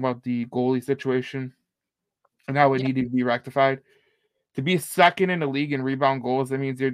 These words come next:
Speaker 1: your goalies are getting on pucks and they're not letting them go. And I take that, that's a very good sign, and it's a good sign for your defense too, because that means they're somewhere in the area to help,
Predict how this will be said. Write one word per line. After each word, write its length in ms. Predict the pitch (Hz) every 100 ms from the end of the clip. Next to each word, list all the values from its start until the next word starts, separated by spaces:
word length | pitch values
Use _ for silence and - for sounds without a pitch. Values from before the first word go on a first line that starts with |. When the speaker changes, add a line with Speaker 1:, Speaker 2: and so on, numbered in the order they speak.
| -
Speaker 1:
your 160 | 131 123
goalies 460 | 120 123 135 127
are 220 | 120 117 120
getting 260 | 127 127 123
on 160 | 120
pucks 400 | 117 123 123 - -
and 120 | 110
they're 160 | 110
not 280 | 113 113 113
letting 180 | 117 110
them 100 | 110
go. 240 | 110 98 - _ _ _ _
And 80 | 110
I 60 | 120
take 240 | 131 123
that, 180 | 123 117
that's 200 | 127 123
a 40 |
very 380 | 117 123 131 135
good 240 | 123 127 120
sign, 500 | - 120 123 127 - -
and 200 | 117 113
it's 140 | 113
a 20 |
good 220 | 123 143 135
sign 240 | 131 131
for 100 | 127
your 80 | 123
defense 460 | 127 135 131 120
too, 160 | - 135
because 220 | 123 120
that 100 | 117
means 180 | 120 117
they're 140 | 117
somewhere 400 | 113 123 120 113
in 80 | 113
the 120 | 110
area 280 | - 110 107
to 80 | 107
help, 220 | 110 107